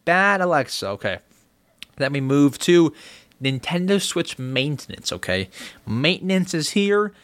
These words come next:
and it's here to stay, guys. Maintenance has to be done, you know? The Nintendo janitors are cleaning up the,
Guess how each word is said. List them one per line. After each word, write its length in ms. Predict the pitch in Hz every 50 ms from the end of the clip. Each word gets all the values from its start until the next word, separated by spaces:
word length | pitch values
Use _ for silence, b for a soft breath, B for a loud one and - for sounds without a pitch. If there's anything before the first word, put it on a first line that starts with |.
| b b b b b
and 120 | 160 143
it's 160 | 139 139 131 -
here 280 | - 151 156 170 180
to 120 | 170 170 156
stay, 400 | - - - 175 151 135 117 107
guys. 420 | 101 113 110 113 117 123 123 123
Maintenance 580 | 127 143 185 196 113 - 196 214 220 208 190 -
has 300 | 170 175 175 175 165 -
to 100 | - 175
be 180 | 151 151 147 143
done, 400 | 135 135 131 117 98 92 98 101
you 100 | 104 104
know? 280 | 113 110 113 113 101 B B B B B B B B -
The 320 | 135 143 147 147 139 139
Nintendo 640 | 131 135 139 135 131 - - 190 190 190 202 202 180
janitors 760 | 151 147 180 175 175 175 165 139 123 107 92 92 - - - _ _ _ _ _ _ _ _ _ _ _ _ _ _ - - -
are 100 | 151 139
cleaning 460 | 123 - - - 160 160 160 165 165
up 220 | 165 151 - -
the, 400 | 143 143 143 147 143 139 123 113